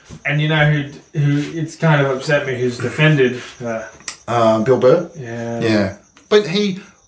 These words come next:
Speaker 2: he's
Speaker 1: But Bill, but
Speaker 2: always
Speaker 1: also at the same
Speaker 2: been
Speaker 1: point, Bill Burr don't give a
Speaker 2: doesn't
Speaker 1: fuck.
Speaker 2: surprise me. Like, he doesn't give a fuck.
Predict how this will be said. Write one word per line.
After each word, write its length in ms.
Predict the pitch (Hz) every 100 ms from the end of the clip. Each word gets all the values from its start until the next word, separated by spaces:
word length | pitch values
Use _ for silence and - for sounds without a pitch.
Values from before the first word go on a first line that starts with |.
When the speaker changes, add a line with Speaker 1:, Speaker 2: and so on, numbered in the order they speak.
| _ _ _ _ -
Speaker 2:
he's 120 | - 185
Speaker 1:
But 100 | 285
Bill, 140 | 320
but 100 | 202
Speaker 2:
always 180 | 214 214
Speaker 1:
also 100 | 185
at 60 | -
the 60 | 190
same 160 | 180
Speaker 2:
been 80 | 165
Speaker 1:
point, 180 | 226 202
Bill 140 | 240
Burr 200 | 214 180
don't 160 | 160 151
give 120 | 151
a 80 | -
Speaker 2:
doesn't 240 | 202 196
Speaker 1:
fuck. 100 | 202
Speaker 2:
surprise 400 | 202 - 170 165
me. 200 | 151 107 - _ _ _ _ -
Like, 140 | 151
he 80 | 175
doesn't 180 | 170 190
give 100 | 185
a 60 | 175
fuck. 360 | - 113 -